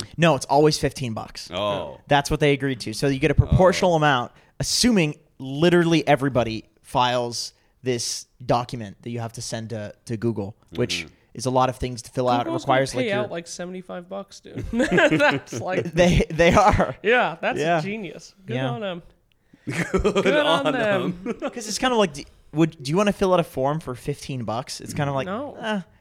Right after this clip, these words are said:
Speaker 1: that's, that's a
Speaker 2: Mm.
Speaker 1: bit of a, if you put your, like, S S, your social security number, do you call it social insurance in America? Or what is social
Speaker 3: Yeah, yeah.
Speaker 1: security?
Speaker 3: Mm-hmm.
Speaker 1: Which
Speaker 2: Social
Speaker 1: one?
Speaker 2: security.
Speaker 1: Okay, social, they call it social insurance in Canada.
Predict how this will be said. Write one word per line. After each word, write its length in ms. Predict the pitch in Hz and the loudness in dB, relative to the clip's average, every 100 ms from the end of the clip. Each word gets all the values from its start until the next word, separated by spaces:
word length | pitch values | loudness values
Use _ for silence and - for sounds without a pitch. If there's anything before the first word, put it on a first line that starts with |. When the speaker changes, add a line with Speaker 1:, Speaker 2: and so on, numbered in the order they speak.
| _ _ | _ _
Speaker 1:
that's, 180 | 208 - - _ _ _ _ _ | -10 -10 -18 _ _ _ _ _
that's 240 | - 156 170 | -14 -8 -6
a 60 | |
Speaker 2:
Mm. 40 | 143 | -2
Speaker 1:
bit 100 | 147 | -2
of 100 | 131 | 0
a, 140 | 127 - | -4 -6
if 280 | - 151 - | -18 -16 -14
you 40 | |
put 140 | 160 185 | -4 0
your, 100 | 151 | 0
like, 140 | 143 | -2
S 200 | - 131 | -2 -4
S, 260 | 135 123 - | -4 -6 -10
your 160 | 123 127 | -10 -8
social 360 | - 135 131 | -6 -6 -6
security 460 | - 117 139 131 131 | -12 -10 -8 -6 -6
number, 220 | 127 123 | -10 -12
do 80 | 101 | -12
you 60 | 147 | -4
call 140 | 180 | -2
it 20 | |
social 360 | 160 160 160 151 | -2 -6 -4 -6
insurance 400 | 151 - 143 160 | -6 -6 -8 -8
in 40 | |
America? 360 | 151 156 156 175 | -10 -8 -8 -12
Or 100 | 160 | -12
what 160 | 127 - | -12 -12
is 120 | 123 | -10
social 200 | - 190 | -8 -6
Speaker 3:
Yeah, 60 | 170 | -6
yeah. 60 | |
Speaker 1:
security? 480 | - 135 127 120 110 | -10 -12 -12 -10 -12
Speaker 3:
Mm-hmm. 200 | 185 190 226 - | -12 -12 -12 -14
Speaker 1:
Which 100 | - | -14
Speaker 2:
Social 140 | 113 | -14
Speaker 1:
one? 80 | 113 | -14
Speaker 2:
security. 400 | - - - 104 117 | -20 -20 -20 -12 -6
Speaker 1:
Okay, 220 | 131 - | -6 -8
social, 400 | - 156 151 143 | -4 -2 -2 -6
they 140 | - 131 | -8 -6
call 140 | 143 | -6
it 40 | 120 | -6
social 340 | - 123 113 | -6 -6 -8
insurance 360 | 113 - 101 120 | -12 -12 -12 -14
in 80 | - | -16
Canada. 320 | 104 - - | -16 -16 -18